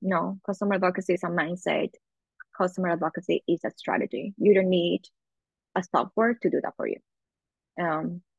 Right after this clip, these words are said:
so I know some people are gonna disagree with me. Yeah, it's good to have that to keep you organized, to scale your effort. But when you have to scale back,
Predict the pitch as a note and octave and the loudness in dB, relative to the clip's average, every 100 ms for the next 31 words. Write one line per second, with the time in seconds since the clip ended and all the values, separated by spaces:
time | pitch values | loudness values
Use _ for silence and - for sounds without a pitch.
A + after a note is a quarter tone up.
0 | - - G3 F#3 F3+ E3+ - - G3 F#3 | -20 2 6 8 8 6 4 0 2 2
1 | F3+ G#3+ A3+ A#3+ B3 B3+ B3 A3 G#3 D#3+ | 2 2 0 0 -2 -2 0 2 0 -4
2 | D3+ - - - A3 G#3+ - F#3+ F3 F#3 | -10 -10 -14 -2 0 2 0 -2 0 0
3 | B3 B3 C#4 C4 A3+ A3+ A3+ - - G3+ | 0 -2 -4 -2 -2 0 -2 -6 -10 -8
4 | - F#3 F3+ F3+ G3 A3+ F#3+ F3 F3+ - | -8 0 2 2 2 2 2 0 -4 -6
5 | - - - G#3 - - F#3 F3+ - F3 | -16 -20 -2 -2 0 0 4 4 2 0
6 | D#3+ _ - - G3 G3 G3+ G3 A3 - | -4 _ -8 -2 0 2 2 0 -2 -4
7 | A#3+ - A3+ G3 B2+ - | -6 0 0 2 -2 -4